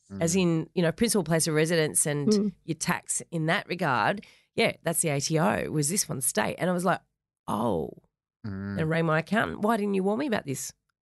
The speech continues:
Speaker 2: I did. Really? <laughs> Really?
Speaker 3: Yeah.
Speaker 2: You did?
Speaker 3: Yeah.
Speaker 2: Which is why I just got the bill.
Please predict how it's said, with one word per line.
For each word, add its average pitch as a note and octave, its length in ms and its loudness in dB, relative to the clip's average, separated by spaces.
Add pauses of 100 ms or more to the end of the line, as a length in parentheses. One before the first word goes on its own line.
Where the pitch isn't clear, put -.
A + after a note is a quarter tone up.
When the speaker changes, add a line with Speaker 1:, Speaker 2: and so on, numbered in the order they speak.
Speaker 2:
I F#3+ 60 4
did. G3 280 2 (300)
Really? B3+ 340 4 (340)
<laughs> - 60 2 (680)
Really? D#3+ 460 2 (260)
Speaker 3:
Yeah. B3 160 -2
Speaker 2:
You C#4 100 2
did? A3+ 300 0 (100)
Speaker 3:
Yeah. - 200 -6
Speaker 2:
Which A3+ 160 2
is G#3+ 120 0
why G3+ 220 4
I F#3+ 80 2
just F#3 160 -2
got - 120 -4
the E3 60 -8
bill. D#3+ 220 -4